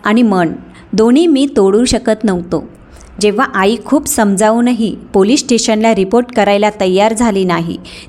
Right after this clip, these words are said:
तेव्हाच मला शंका आली होती. मी मग त्या सोनाराकडे जाऊन चौकशी केली, जिथे लग्नासाठी दागिने बनवले गेले होते. तिथं मला समजलं की आईनं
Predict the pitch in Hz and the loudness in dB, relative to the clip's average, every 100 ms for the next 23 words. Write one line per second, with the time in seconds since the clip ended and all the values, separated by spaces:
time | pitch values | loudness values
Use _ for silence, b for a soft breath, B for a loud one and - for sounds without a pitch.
0 | - 226 240 302 302 262 254 233 190 196 | -2 0 0 0 0 0 0 -2 -2 -2
1 | 202 180 185 175 175 165 - - B B | 0 0 -2 -4 -4 -6 -6 -14 B B
2 | 208 226 285 240 208 - - - 220 214 | 0 2 4 2 0 -4 -20 -6 -4 -2
3 | 196 190 208 240 240 196 202 185 190 233 | -2 0 0 0 -2 0 0 0 0 0
4 | - 165 180 180 196 175 156 - - B | 0 0 -2 -2 -2 -2 -4 -4 -12 B
5 | B 220 262 320 240 196 233 247 220 269 | B -2 0 2 2 0 -2 0 0 0
6 | 240 185 175 185 202 190 175 180 185 180 | 0 0 0 0 0 0 0 0 0 0
7 | 170 170 170 160 147 - - - 220 262 | 0 -2 -2 -6 -8 -10 -18 -6 -2 0
8 | 240 185 214 220 185 185 185 165 - B | 2 2 0 -2 -2 -2 -2 -2 -4 B
9 | B - 302 - 202 214 233 | B -4 -2 0 0 2 0